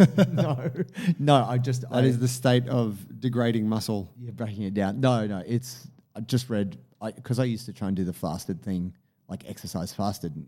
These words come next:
Speaker 1: You can do it, but definitely it's harder. It is, it is hard. I don't care what anyone says. Having had nothing to eat, it doesn't matter if you're lifting weights or doing jiu-jitsu, much harder,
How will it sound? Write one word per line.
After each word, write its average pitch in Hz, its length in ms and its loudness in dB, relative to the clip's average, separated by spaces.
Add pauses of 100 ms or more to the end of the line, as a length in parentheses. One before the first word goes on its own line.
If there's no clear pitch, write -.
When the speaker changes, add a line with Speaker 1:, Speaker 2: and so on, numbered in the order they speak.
Speaker 1:
You 135 160 -14
can 127 280 0
do 113 180 4
it, 85 160 -6
but 95 160 -10
definitely 92 460 -4 (560)
it's - 140 -20
harder. 82 440 -8 (240)
It 113 140 -2
is, 113 240 -2
it 113 120 0
is 107 160 2
hard. 87 220 -4
I 85 120 -2
don't 123 100 4
care 123 100 -4
what 101 120 -4
anyone 98 300 -4
says. 87 320 -4 (420)
Having 120 280 2
had 95 240 -6
nothing 117 320 2
to 120 240 -6
eat, 190 220 0
it 107 120 -4
doesn't 110 160 0
matter 101 160 2
if - 80 -14
you're 107 80 0
lifting 117 220 0
weights 104 240 -2
or 104 40 -4
doing 104 180 -2
jiu-jitsu, 107 500 -4 (880)
much 113 320 -6
harder, 80 380 -6